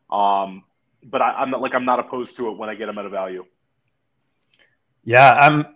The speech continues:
Speaker 2: I'm, like, eight percent or less on, uh, on the top three guys. I like Pitts, obviously, in Dynasty. I don't mind taking him in the, in the, you know, first or second round in tight end preems, but redraft, best ball. Um, I like my builds when I wait a bit.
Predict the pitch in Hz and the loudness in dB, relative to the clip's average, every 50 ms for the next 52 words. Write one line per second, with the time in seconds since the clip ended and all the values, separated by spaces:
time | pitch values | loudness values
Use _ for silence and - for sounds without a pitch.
0 | - 127 143 170 180 180 160 - - - - 143 160 - - 131 - - 135 135 | 0 2 4 6 8 6 6 6 2 0 2 2 2 2 0 0 0 2 2 2
1 | 135 123 110 107 120 117 113 110 - - - - - - _ _ _ - 127 120 | 2 2 4 4 6 6 6 6 2 -2 -8 -10 -12 -14 _ _ _ -2 2 2
2 | 117 110 110 110 110 110 104 104 107 104 101 101 - - - _ _ 131 117 110 | 2 2 2 2 2 2 4 4 2 2 2 0 -2 -6 -14 _ _ -2 -2 -2
3 | 104 98 - - 123 120 120 - - 117 113 113 120 117 117 117 117 110 - - | -2 -2 2 4 6 6 4 4 0 -2 0 2 4 6 6 6 4 2 -2 -2
4 | - 123 120 147 139 120 - - - 135 127 - - 113 113 110 113 - - 123 | 2 4 4 6 4 4 2 0 0 2 2 4 4 4 4 4 2 -2 -2 -2
5 | 110 98 90 101 104 107 107 101 - - - 110 104 107 107 104 104 101 101 101 | -2 0 2 2 2 2 2 0 -4 -6 -4 0 0 2 2 2 0 0 -2 -2
6 | 95 - 107 101 - 110 104 101 98 98 95 98 95 - 107 101 98 95 92 92 | -4 -6 -6 -6 -4 -6 -6 -6 -6 -6 -8 -8 -8 -8 -8 -8 -8 -8 -8 -10
7 | 85 - - 101 98 95 - - 113 101 - 98 - - 113 101 - 101 98 98 | -10 -10 -10 -10 -10 -10 -8 -8 -8 -8 -8 -10 -10 -8 -8 -8 -8 -6 -6 -4
8 | 98 95 92 90 - 107 104 98 90 87 - 110 110 98 - - - 98 98 - | -4 -6 -6 -8 -8 -8 -8 -8 -8 -10 -8 -8 -8 -8 -8 -4 -2 -2 -2 -4
9 | - _ _ _ _ _ _ _ 110 123 127 120 104 120 120 120 113 98 95 - | -6 _ _ _ _ _ _ _ 0 2 2 2 4 6 6 6 6 6 4 4
10 | 113 117 113 - - 117 110 110 110 104 95 - - - _ _ _ _ _ - | 4 4 4 2 2 4 6 6 6 4 2 -2 -6 -20 _ _ _ _ _ 2
11 | 104 101 101 101 101 98 101 98 101 - - 117 117 120 123 117 - 131 113 107 | 4 4 6 6 4 2 0 -4 -4 0 2 2 4 4 4 4 4 2 0 2
12 | 107 - 113 117 117 98 113 113 107 104 104 104 107 110 110 113 92 113 113 117 | 2 2 2 2 2 2 2 0 2 2 2 2 2 2 0 0 2 2 2 2
13 | 120 - - - _ | 2 0 -4 -16 _